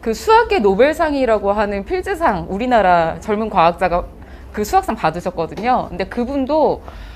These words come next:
사실 학교 다닐 때는 자기가 수학 그렇게 잘한다고 생각하지 않으셨대요. 그렇게 수학 성적이 아주 잘 나오거나 그러진 않으셨다고 하니까, 여러분들 포기하지 마시고 열심히 그냥 꾸준히 하시면 돼요. 미래에도 굉장히 유망한 직업일까요?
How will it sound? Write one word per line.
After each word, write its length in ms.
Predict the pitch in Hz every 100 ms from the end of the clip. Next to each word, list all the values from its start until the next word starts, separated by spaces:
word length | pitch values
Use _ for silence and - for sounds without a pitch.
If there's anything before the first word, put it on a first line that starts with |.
| -
사실 420 | - 415 427 415
학교 280 | 392 403 415
다닐 300 | 381 339 311
때는 640 | 254 240 226 226 226 196
자기가 400 | - 180 185 214
수학 240 | 202 349 339
그렇게 220 | 202 196
잘한다고 560 | - 160 180 214 202 190
생각하지 640 | 254 254 214 190 185 180 - - -
않으셨대요. 680 | 170 214 214 - 151 143
그렇게 220 | 156 156 170
수학 220 | 294 294
성적이 560 | 285 226 202 175 156 - -
아주 320 | 190 202 285
잘 240 | 233 185
나오거나 560 | 170 165 196 185 165 185
그러진 400 | 196 185 185 175
않으셨다고 580 | 151 185 208 - 180 180
하니까, 540 | 220 214 - 233 185 - - 190
여러분들 420 | 185 185 185 185
포기하지 480 | - 277 285 269 202
마시고 680 | 147 147 175 160 196 359 -
열심히 600 | 156 196 - 240 190 160
그냥 200 | 185 175 175
꾸준히 420 | 403 494 440 392
하시면 300 | 262 208 165
돼요. 100 | 147 -
미래에도 840 | 202 277 381 359 262 247 202 165 -
굉장히 400 | 202 208 294 254
유망한 440 | 175 220 302 311
직업일까요? 800 | - 180 175 151 143 127 180